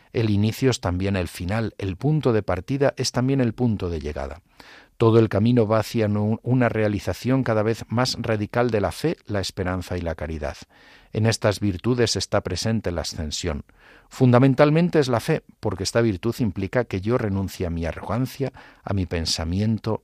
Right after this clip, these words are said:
a la pretensión de juzgar solo por mí mismo, sin confiar en los demás". Y concluye el Papa: "Este camino hacia la humildad,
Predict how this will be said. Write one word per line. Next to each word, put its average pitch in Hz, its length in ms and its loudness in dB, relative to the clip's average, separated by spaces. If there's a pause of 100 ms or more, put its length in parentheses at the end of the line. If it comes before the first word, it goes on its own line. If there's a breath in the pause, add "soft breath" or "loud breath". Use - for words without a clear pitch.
(140)
a 95 80 -2
la 87 100 -2
pretensión 113 600 -2
de 120 80 2
juzgar 92 420 -2
solo 110 320 -2
por 87 180 -6
mí 92 160 -2
mismo, 90 480 -4
sin 90 280 -4
confiar 85 520 -4
en 76 140 -6
los 71 160 -10
demás". 69 380 -8 (500 loud breath)
Y 127 100 0
concluye 120 480 0
el 82 100 -4
Papa: - 300 -6 (960)
"Este 143 380 0
camino 104 400 2
hacia 87 260 -2
la 98 80 0
humildad, 82 440 0